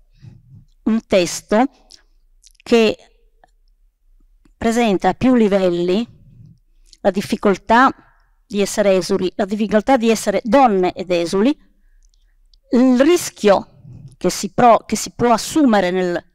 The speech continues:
accogliere donne esuli e l'elemento di minaccia che esiste an-, in qualunque dichiarazione o in qualunque bandiera, anche estrema,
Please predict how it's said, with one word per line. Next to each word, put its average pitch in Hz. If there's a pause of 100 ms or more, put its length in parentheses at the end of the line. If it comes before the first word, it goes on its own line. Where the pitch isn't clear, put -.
(440)
accogliere 180 (420)
donne 190
esuli 202 (1700)
e -
l'elemento 196
di 180
minaccia 196
che -
esiste 202
an-, 175
in 196
qualunque 202
dichiarazione 190
o 196
in 190
qualunque 196
bandiera, 180 (380)
anche 208
estrema, 180